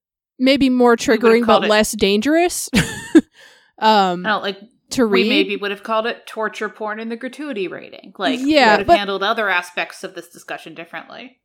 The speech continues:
Speaker 1: But, like, part of, part of the reason that I, I think this is maybe treated with less care is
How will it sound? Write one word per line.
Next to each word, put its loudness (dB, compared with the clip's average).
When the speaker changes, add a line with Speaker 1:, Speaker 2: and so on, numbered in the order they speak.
Speaker 1:
But, 4
like, 0
part 2
of, -2
part 2
of -2
the 0
reason -2
that 0
I, 2
I -2
think -4
this -4
is -2
maybe -2
treated -2
with -4
less -2
care 0
is -6